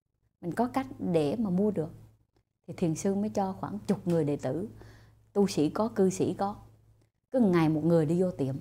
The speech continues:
người đầu tiên xuống, hỏi giá năm ngàn, người đó trả bốn ngàn rưỡi.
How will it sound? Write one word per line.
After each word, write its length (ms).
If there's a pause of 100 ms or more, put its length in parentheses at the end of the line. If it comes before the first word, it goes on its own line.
(280)
người 160
đầu 140
tiên 240
xuống, 240 (480)
hỏi 240
giá 140
năm 240
ngàn, 260
người 140
đó 100
trả 260
bốn 220
ngàn 200
rưỡi. 200